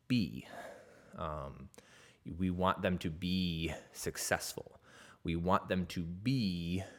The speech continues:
um, I don't know, we want them to be better than us. We want them to be the, what, this, that, or the other thing,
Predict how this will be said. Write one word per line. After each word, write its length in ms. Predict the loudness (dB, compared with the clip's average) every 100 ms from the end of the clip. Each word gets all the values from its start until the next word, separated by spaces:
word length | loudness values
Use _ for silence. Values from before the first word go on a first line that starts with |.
| -20 -20 -20 _ -4
um, 680 | -2 0 -2 -2 -6 -8 -12 _ _ -20 -20 -20 -20 _ _ _ _ _ _ _ _ _
I 120 | -2 0
don't 140 | 0
know, 280 | -4 -6 0
we 120 | 2
want 240 | 6 6 6
them 140 | 6
to 80 | 4
be 180 | 4 4
better 400 | 8 8 8 4
than 160 | 0
us. 200 | -2 -2
We 80 | 0
want 220 | 4 4
them 140 | 4 2
to 60 |
be 160 | 2 0
the, 300 | 0 -2 -2
what, 200 | 0 0 2
this, 280 | 2 4
that, 200 | 4 4
or 40 | 2
the 120 | 2
other 220 | 6 8 8
thing, 360 | 6 2 0